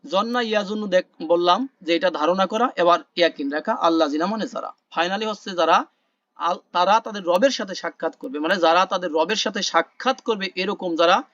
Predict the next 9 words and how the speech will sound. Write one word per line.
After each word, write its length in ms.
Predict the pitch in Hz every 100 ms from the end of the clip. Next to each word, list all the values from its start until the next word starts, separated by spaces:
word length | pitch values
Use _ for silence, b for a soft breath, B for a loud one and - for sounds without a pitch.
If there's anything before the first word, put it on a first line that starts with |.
| _ _
ইয়াকিন 420 | 156 170 - 294 240
রাখে 300 | 160 - _ _ _ _ -
এবং 280 | 202 247 208
তারা 240 | 156 185
আরো 360 | 170 151 208 302
ইয়াকিন 420 | 254 202 175 156
রাখে 360 | 147 - 240 320 _ _ -
যে 200 | 156 175
আমাদেরকে 880 | - 147 170 202 180 - 185 247